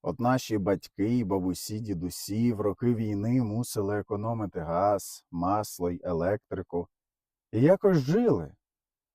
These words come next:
як і вам нормально жилося в більш скромних обставинах. Пам'ятайте, якщо раптом ситуація зміниться на гірше, усе у вас буде в порядку.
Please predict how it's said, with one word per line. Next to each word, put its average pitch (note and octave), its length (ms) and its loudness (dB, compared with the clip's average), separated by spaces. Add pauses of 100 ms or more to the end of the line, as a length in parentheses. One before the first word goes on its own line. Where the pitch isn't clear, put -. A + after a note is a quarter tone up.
(100)
як A#2 260 4
і B2+ 60 4
вам B2 320 6
нормально B2 460 4
жилося G#2+ 520 -2
в - 20 -6
більш G#2 320 -8
скромних A2+ 520 0
обставинах. G2 840 -2 (1400)
Пам'ятайте, D#3+ 840 2
якщо F3 580 0 (640)
раптом A2+ 540 2
ситуація G2+ 720 0
зміниться G2+ 600 -4
на F2+ 120 -2
гірше, A#2+ 540 -6 (1000)
усе G#2+ 520 0
у G#2+ 140 0
вас G#2 440 -2 (380)
буде C#3+ 440 -4
в A#2+ 80 0
порядку. C#3 680 -2